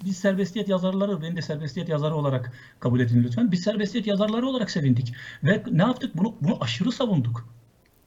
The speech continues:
Ee, yine sizin programınızda izlemiştim. Kartal İmam Hatip Mezunları Derneği'nden gençler, ilk defa oy kullanacak olan gençler,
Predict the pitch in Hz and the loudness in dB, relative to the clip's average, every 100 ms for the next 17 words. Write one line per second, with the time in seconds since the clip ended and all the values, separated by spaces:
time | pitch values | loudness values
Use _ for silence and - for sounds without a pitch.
0 | _ - 123 127 117 117 - 180 196 185 | _ -2 0 2 0 0 0 2 2 0
1 | - - 180 180 175 170 160 151 170 156 | -6 0 2 2 2 0 0 -2 -2 -2
2 | 156 139 - 135 - - - 151 170 180 | 0 0 2 0 0 -8 0 0 0 0
3 | 180 185 185 165 156 170 170 180 160 165 | 0 0 -2 -2 -2 -2 -2 0 0 0
4 | 165 175 180 160 139 139 - 226 165 196 | -2 2 4 4 4 2 0 -2 -2 -2
5 | 208 262 226 185 156 151 139 127 123 123 | -2 -2 -2 -2 -4 -4 -2 -2 -2 2
6 | 117 117 117 - 113 113 | 4 8 6 6 2 -2